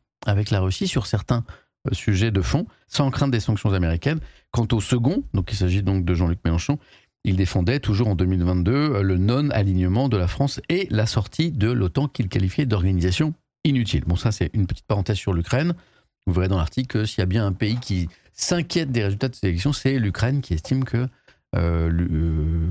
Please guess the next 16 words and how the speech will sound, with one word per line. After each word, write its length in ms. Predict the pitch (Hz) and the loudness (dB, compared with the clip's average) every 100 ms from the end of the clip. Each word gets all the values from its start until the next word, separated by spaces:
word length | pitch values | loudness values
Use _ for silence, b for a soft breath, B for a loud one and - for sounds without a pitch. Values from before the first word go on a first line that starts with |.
| 104 | -2
que 100 | 92 | -2
le, 260 | 104 87 | 0 0
l'Ukraine 400 | 78 92 104 - | 2 0 2 0
a 80 | 117 | 0
tout 300 | - - 226 | -2 -2 0
à 120 | 151 120 | 0 -2
perdre 420 | 127 131 143 98 | 0 0 -2 0
dans 260 | 95 120 | 2 2
la 140 | 104 92 | 2 2
nouvelle 220 | 92 95 | 2 0
majorité 400 | 92 87 87 127 | 0 0 0 -2
qui 160 | - 92 | 0 0
va 60 | |
arriver 200 | 85 87 | 0 0
aux 120 | 107 | 0
urnes. 200 | 82 73 | -2 -4